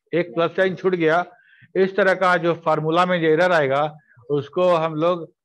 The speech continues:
आ, उसको Excel जो है error को null value से दिखाता है, null error से दिखाता है। Error कैसे दिखेगा? Hash sign,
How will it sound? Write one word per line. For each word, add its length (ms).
आ, 100
उसको 300
Excel 320
जो 100
है 180
error 240
को 220
null 300
value 380
से 140
दिखाता 380
है, 160
null 220
error 240
से 80
दिखाता 320
है। 80
Error 240
कैसे 280
दिखेगा? 360
Hash 460
sign, 360